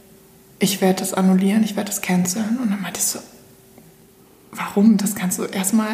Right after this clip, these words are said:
das ist deine Familie, so, es, die freuen sich da ultra drauf, haben das auch jedes Mal erwähnt, wenn wir die gesehen haben, wie sie sich da drauf freuen, ne?“ Und dann meinte ich so, „Ja, aber warum?“ Ja, weil er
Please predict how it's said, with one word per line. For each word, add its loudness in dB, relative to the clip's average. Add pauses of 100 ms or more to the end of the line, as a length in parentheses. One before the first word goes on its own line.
(460)
das -10
ist -10
deine -4
Familie, 2
so, -2 (180)
es, -6
die -10
freuen 2
sich -4
da 0
ultra -2
drauf, -4
haben 2
das -2
auch -4
jedes 2
Mal 2
erwähnt, 2
wenn 2
wir -6
die -4
gesehen 2
haben, 4
wie 0
sie -2
sich -4
da -8
drauf -12 (100)
freuen, 4
ne?“ 4
Und -18
dann -10
meinte -6
ich -2
so, -2
„Ja, -2
aber -4 (120)
warum?“ 2 (840)
Ja, 2
weil 4
er 0